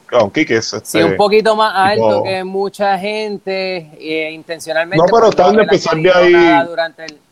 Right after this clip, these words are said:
Speaker 1: Claro.
Speaker 2: Sí, no, te-, eh, te-, empieza en ciento noventa, en un whirlpool de cuarenta minutos,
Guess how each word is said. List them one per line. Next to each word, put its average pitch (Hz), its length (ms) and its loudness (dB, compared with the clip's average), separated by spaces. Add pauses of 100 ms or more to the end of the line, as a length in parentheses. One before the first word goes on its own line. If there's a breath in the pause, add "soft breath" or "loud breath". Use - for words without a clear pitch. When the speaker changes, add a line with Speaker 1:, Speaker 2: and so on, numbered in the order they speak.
(1500 soft breath)
Speaker 1:
Claro. 120 320 2
Speaker 2:
Sí, - 40 0
no, 202 140 0
te-, 202 200 -4
eh, 170 480 -4
te-, 160 420 -12
empieza 160 380 -8
en 175 80 -8
ciento 196 320 -6
noventa, 185 840 0
en 160 100 -8
un 165 120 -14
whirlpool 170 320 -14
de 170 120 -10
cuarenta 165 360 -10
minutos, 165 640 -10